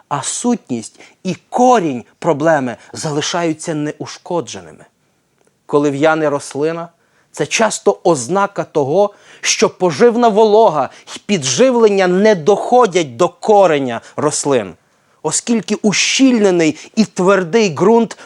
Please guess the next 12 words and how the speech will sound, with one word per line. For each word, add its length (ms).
не 180
дає 440
повноцінного 800
доступу 680
до 100
цих 240
животворних 800
елементів. 680
Розпушування 1000
ґрунту 480
серця 600
відбувається 1000